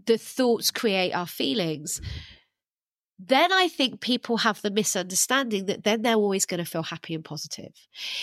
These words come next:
If my thoughts create my feelings, then I'm just gonna be able to feel joyous all of the time. And that is bullshit. It is absolute bullshit.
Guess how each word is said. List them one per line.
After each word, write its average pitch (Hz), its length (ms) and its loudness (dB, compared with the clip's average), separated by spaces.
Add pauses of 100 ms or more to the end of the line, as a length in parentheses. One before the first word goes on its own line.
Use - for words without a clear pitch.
(140)
If 220 160 -2
my 247 240 4
thoughts - 480 2
create 202 400 2
my 180 140 -2
feelings, 202 480 0
then 190 120 0
I'm 233 220 2
just - 180 0
gonna 214 160 2
be 208 100 4
able 196 120 4
to - 120 -6
feel 190 180 -2
joyous 254 520 2
all 220 260 2
of 185 120 -4
the 185 80 -6
time. 151 460 -6 (260)
And 233 300 -6
that 254 260 4
is 220 180 2
bullshit. 185 920 -2 (100)
It 254 140 4
is 262 180 4 (200)
absolute 233 680 0
bullshit. 185 600 -4